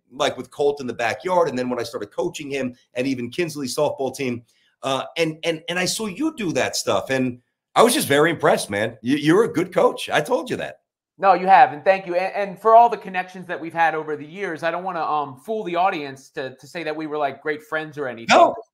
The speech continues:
Speaker 2: We weren't.
Speaker 1: No.
Speaker 2: Um, and, and, and I do appreciate, um, the kind words you've had for me and the, the relationship we, we've begun cultivating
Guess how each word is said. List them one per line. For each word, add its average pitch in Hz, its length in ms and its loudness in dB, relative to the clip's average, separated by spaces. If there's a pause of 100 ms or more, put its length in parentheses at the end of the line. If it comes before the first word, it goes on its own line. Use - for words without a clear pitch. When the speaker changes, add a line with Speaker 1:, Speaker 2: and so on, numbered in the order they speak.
(120)
Speaker 2:
We 330 80 -4
weren't. 165 380 0 (340)
Speaker 1:
No. 180 140 8
Speaker 2:
Um, 170 120 -2 (320)
and, 175 120 -4
and, 156 360 -10
and 147 400 -4
I 170 120 4
do 190 200 -4
appreciate, 180 760 -8 (380)
um, 131 540 -4 (180)
the 147 60 -12
kind 170 300 -4
words 165 240 -4
you've 151 140 -14
had 175 260 2
for 185 100 -8
me 170 280 -8
and 131 440 -8
the, 135 280 -8
the 139 80 -10
relationship 151 640 -4 (320)
we, 151 160 -4
we've 147 360 -8 (200)
begun 165 340 0
cultivating 156 680 0